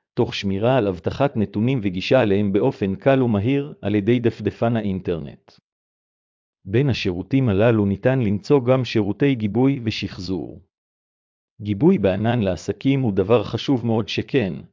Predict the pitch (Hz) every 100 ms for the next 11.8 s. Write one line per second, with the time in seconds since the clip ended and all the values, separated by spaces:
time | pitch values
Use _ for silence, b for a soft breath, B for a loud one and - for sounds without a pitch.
0 | _ _ _ - 101 101 - 143 120 92
1 | 95 139 143 117 107 113 135 135 - 110
2 | 127 127 98 101 123 123 101 92 107 147
3 | 123 101 92 98 104 98 95 - 135 120
4 | 104 - 95 117 139 117 - 120 123 101
5 | 110 139 143 127 113 107 120 107 101 101
6 | 98 - 92 65 57 - _ _ _ _
7 | _ _ _ _ _ _ _ 92 - 113
8 | 104 95 95 120 95 95 92 117 110 113
9 | 143 131 - 123 113 101 101 131 - 101
10 | - 135 131 - - 101 135 131 - 104
11 | 104 110 101 - 92 85 - 64